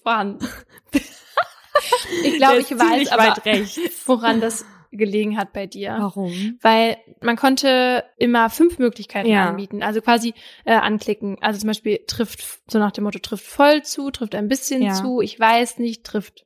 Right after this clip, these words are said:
Speaker 1: nicht so sehr zu, trifft gar nicht zu.
Speaker 2: Ach so.
Speaker 1: Und ich habe oft eher bei diesen,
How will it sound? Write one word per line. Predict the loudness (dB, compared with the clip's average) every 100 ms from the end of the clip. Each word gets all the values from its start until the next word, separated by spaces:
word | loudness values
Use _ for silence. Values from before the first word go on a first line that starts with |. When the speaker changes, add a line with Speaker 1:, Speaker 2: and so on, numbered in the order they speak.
| _
Speaker 1:
nicht | 0 0 -2
so | -2 -2
sehr | 0 -2
zu, | -4 -8
trifft | -8 -12 -8
gar | -6 -6
nicht | -10 -6
zu. | -6
Speaker 2:
Ach | -6
so. | -10 -10 -6 0
Speaker 1:
Und | 0
ich | 2 2
habe | 2 4
oft | 4 4 -2 -18 -20 _ _
eher | 2 4 4
bei | 2
diesen, | -2 -6 -6 -4 -6 -8